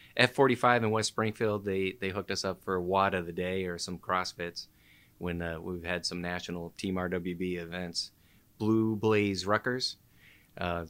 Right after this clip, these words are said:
for when we, anytime we've had some rucking events. A huge gem for any, uh, military family or veteran that's out there is the Mass Military Support Foundation. Um, it's,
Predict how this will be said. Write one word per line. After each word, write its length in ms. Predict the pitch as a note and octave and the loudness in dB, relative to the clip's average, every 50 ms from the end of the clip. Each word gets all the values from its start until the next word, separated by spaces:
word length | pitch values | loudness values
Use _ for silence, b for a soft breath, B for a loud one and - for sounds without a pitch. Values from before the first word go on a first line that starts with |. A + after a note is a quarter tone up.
| - - - | -12 -8 -2
for 180 | - F#2+ F2+ | 0 0 0
when 140 | F2+ F#2 F#2 | 0 0 0
we, 100 | F#2 F#2 | 0 0
anytime 420 | F#2 F#2+ F#2+ F2+ - G#2 G2+ G2 F#2+ | 0 0 0 0 0 0 2 2 2
we've 180 | F#2+ F#2 F2+ | 0 0 0
had 240 | - F#2+ F#2+ F2+ - | 0 -2 -2 -2 -2
some 160 | - F#2 F2 | -4 -4 -2
rucking 340 | F2 F#2+ G2 - G#2 G2 G2 | -2 -2 -2 0 -2 -2 -2
events. 500 | G2 F2+ G2 G2 G2 G2+ - - - - - _ _ - - | -2 -2 -2 -4 -4 -2 -2 -4 -4 -4 -8 _ _ -8 -4
A 220 | F#2 F2+ F2 E2+ | -2 -2 -2 -2
huge 580 | D#2+ - - D#3+ E3+ E3+ D#3+ C3 A2+ - G2 - _ _ _ - - | -2 -2 0 0 0 0 0 -2 -4 -6 -8 -10 _ _ _ -12 -8
gem 340 | G#2+ G2+ A2+ A2 A2+ A#2 A2+ G#2+ | 0 4 6 6 6 4 2 2
for 140 | - G#2 G#2 | 2 2 4
any, 280 | G#2+ A2 G#2+ G2+ G2+ - - - | 4 4 4 2 -2 -6 -6 -2
uh, 340 | G2+ F#2+ F2+ F2+ F2 E2+ E2 E2 - _ _ _ _ _ _ _ _ | 0 0 2 2 0 0 -2 -6 -12 _ _ _ _ _ _ _ _
military 520 | - G#2 G#2+ G#2+ G#2+ G2+ - A2 G2+ G2+ F#2 | 0 2 4 4 2 2 2 0 0 0 0
family 300 | - G2 G2+ G2 F#2+ F2+ | 0 -2 -2 0 -2 -2
or 100 | F2+ F2 | -4 -2
veteran 340 | E2 G#2 G2+ G2 F#2+ F#2 F2+ | -2 -2 -2 0 -2 -2 -4
that's 160 | E2+ - - | -4 -4 -2
out 200 | F#2+ F#2+ F#2 - | -2 -2 -2 -2
there 140 | F#2+ F#2 F2+ | -2 -4 -4
is 120 | E2+ E2 | -4 -6
the 120 | F2+ F#2 | -6 -4
Mass 360 | F2+ F#2+ G2+ G#2 G#2 G2+ - - | -2 0 0 0 0 -2 -2 -2
Military 440 | G#2+ G2+ G2+ - - G2 F#2+ F#2 | -2 -2 -4 -4 -2 -2 -2 -2
Support 420 | F2 - - - - F#2 F2+ F2 - | -4 -6 -8 -4 -2 -2 -2 -2 -2
Foundation. 640 | F2 E2+ E2 D#2+ E2 E2 D#2+ - - E2+ E2 D#2+ - b b b b b b b b b b b b - | -6 -6 -6 -6 -6 -8 -8 -8 -12 -12 -14 -16 -18 b b b b b b b b b b b b -8
Um, 460 | - E2+ E2 E2 E2 D#2+ D#2+ D#2 D#2 - _ - - | -6 -4 -4 -4 -6 -6 -8 -12 -14 -16 _ -16 -12
it's, 240 | - F#2 - - - | -12 -10 -8 -10 -10